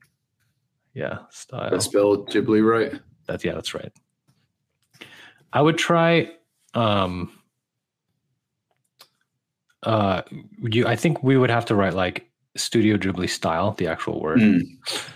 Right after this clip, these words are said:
Speaker 2: Style,
Speaker 1: and then
Speaker 2: okay.
Speaker 1: I would, I think I would
Speaker 2: These
Speaker 1: move
Speaker 2: are those
Speaker 1: that.
Speaker 2: little nuances that you pick up after, like,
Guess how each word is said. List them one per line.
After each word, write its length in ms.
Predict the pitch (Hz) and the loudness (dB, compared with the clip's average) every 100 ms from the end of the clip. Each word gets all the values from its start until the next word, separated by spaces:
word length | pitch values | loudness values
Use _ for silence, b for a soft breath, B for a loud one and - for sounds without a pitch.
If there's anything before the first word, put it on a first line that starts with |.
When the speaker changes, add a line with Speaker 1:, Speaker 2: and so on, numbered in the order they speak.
| B | B
Speaker 2:
Style, 540 | B - - 170 156 - | B -2 0 0 -2 0
Speaker 1:
and 120 | 113 | 2
then 100 | 110 | 2
Speaker 2:
okay. 60 | 101 | 2
Speaker 1:
I 40 | |
would, 240 | 104 101 - - | 2 0 -6 -4
I 80 | |
think 200 | 104 127 | -2 2
I 80 | 120 | 2
would 100 | 113 101 | 2 4
Speaker 2:
These 120 | 127 240 | 4 6
Speaker 1:
move 40 | |
Speaker 2:
are 40 | |
those 100 | 185 | 6
Speaker 1:
that. 60 | 156 | 6
Speaker 2:
little 160 | 170 131 | 6 8
nuances 580 | 123 131 117 107 104 - | 8 8 6 2 0 2
that 180 | 101 - | 0 0
you 80 | - | 0
pick 240 | 113 101 | 0 2
up 200 | 101 92 | 0 0
after, 300 | 95 - 104 | -2 0 0
like, 220 | 85 80 | 0 -2